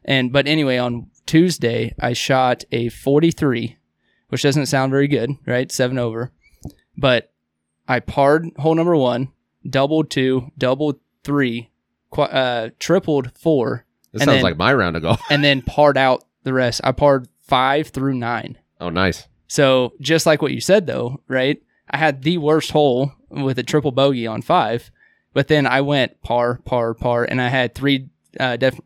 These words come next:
Speaker 1: different birdie putts looking at potentially even going below seven over. So I, that was one of the best rounds of golf I played. I was hitting greens, I was hitting my driver okay-ish, but my, my irons was really where it was at, and I was getting everything close to the hole. So,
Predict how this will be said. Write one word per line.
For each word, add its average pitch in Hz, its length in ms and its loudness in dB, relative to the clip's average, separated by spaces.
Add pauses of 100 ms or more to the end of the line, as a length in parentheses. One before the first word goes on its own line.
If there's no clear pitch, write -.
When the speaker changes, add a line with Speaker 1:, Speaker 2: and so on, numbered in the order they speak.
Speaker 1:
different 131 420 -2
birdie 123 260 0
putts - 480 -8
looking 123 480 -2
at 117 380 -4 (360)
potentially 156 500 0
even 127 140 -2
going 123 360 -2 (120)
below 123 560 -2
seven 120 340 -2
over. - 440 -4
So 127 380 0 (500)
I, 139 160 0 (280)
that 147 220 2
was 160 160 0
one 143 220 -2
of 139 100 -4
the 143 120 2
best 127 280 -2
rounds 123 220 0
of 120 60 -10
golf 120 240 -2
I 120 80 -2
played. 117 260 0
I 113 40 -2
was 113 120 -6
hitting 156 200 0
greens, 127 440 -2
I 120 60 -2
was 117 120 -6
hitting 160 160 -2
my 135 80 0
driver 123 560 -2
okay-ish, 127 720 -2
but 131 160 -4
my, 120 340 -4
my 123 220 -4
irons 131 440 -2
was 117 200 -10
really 123 340 -2
where 113 180 -4
it - 40 -6
was 120 140 -8
at, 113 240 -4
and 117 80 -6
I - 20 -4
was 117 120 -6
getting 120 180 -2
everything 117 260 -6
close 123 280 -2
to - 60 -8
the 113 100 -4
hole. 117 360 -6
So, 113 320 -6